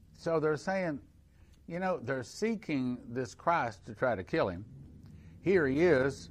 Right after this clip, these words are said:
but they're not saying anything about it. And the thing I think is interesting about that is that God controls the heart and the attitude of everyone. And if he doesn't want our southern border to be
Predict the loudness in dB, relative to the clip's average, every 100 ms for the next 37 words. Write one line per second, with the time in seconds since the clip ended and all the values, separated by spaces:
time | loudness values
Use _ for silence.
0 | -6 -2 2 2 2 0 -2 -2 -2 0
1 | 2 4 2 -8 -20 -20 -20 -20 -20 -20
2 | -20 -20 -20 -20 -20 -6 -4 -4 -4 -8
3 | -6 -2 -2 -2 -4 -4 -4 -4 -4 -8
4 | -8 -6 -4 -4 0 2 4 2 -4 -6
5 | -6 -4 -6 _ _ -20 -20 -20 _ _
6 | _ -12 -2 0 0 -4 -10 -10 -4 -2
7 | 0 -2 -6 -12 -20 -14 -14 -6 -4 -4
8 | -6 -6 -6 -8 -8 -6 -6 -10 -14 -20
9 | -18 -18 -20 -10 -8 -8 -12 -16 -20 -20
10 | -20 _ -20 _ -20 -20 -20 -14 -10 -10
11 | -10 -12 -10 -6 -4 -4 -4 -10 -8 -6
12 | -4 -6 -8 -6 -6 -4 -6 -4 -4 -4
13 | -8 -8 -8 -8